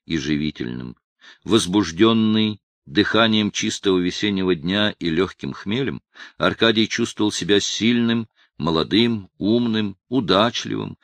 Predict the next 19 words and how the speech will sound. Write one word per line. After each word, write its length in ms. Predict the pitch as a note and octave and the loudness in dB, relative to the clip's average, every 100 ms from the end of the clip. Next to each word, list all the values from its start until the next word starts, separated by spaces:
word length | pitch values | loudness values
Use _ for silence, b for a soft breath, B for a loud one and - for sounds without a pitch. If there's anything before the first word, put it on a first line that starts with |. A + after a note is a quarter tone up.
| B B | B B
и, 80 | E2+ | -2
сознавая, 600 | - F#2 G#2+ A#2+ B2+ A#2+ | 0 0 2 4 4 2
что 300 | - A2 A2+ - | 0 2 0 0
он 200 | A2+ G#2+ | -2 -2
сам 460 | - G#2+ A2+ G2 | -2 0 2 0
своими 460 | - D2 F2 B2 A#2 | -2 -2 0 0 -2
силами 600 | - - B2+ A2 F2 D2 | -4 -2 -2 -2 -2 -4
выбился 720 | B1+ C3+ C#3 F2+ D2+ - C#2 | 0 2 2 2 -2 -4 -8
из 340 | - F2 D2 | -6 -6 -6
нищеты, 680 | C2 C#2+ - D#2 - C#3 E3+ - b b _ _ | -6 -8 -8 -8 -6 -2 -2 -4 b b _ _
теперь 360 | - F2+ E2+ C#2 | -4 0 0 -2
считал 440 | - C#2+ - D#2+ | -4 -8 -4 -4
себя 300 | D2+ C2+ C2 | -4 -8 -8
вправе 600 | - - - F2+ B2+ B2+ | -10 -12 -6 -2 0 -2
сказать 540 | - - F#2 F#2 G2 C#2+ | -4 -4 -4 -2 -4 -2
другу 380 | E2+ G#2 F2 D2+ | -2 -2 -2 -4
Осману, 600 | - D#2+ G2+ B2+ G#2+ - _ _ _ | -4 -4 -2 0 -2 -8 _ _ _
чтобы 360 | - - F2 D#2 | -10 -4 -2 -4
татары 760 | - D2 - F2 F#2+ F#2 D#2 | -4 -6 -2 0 0 -2 -6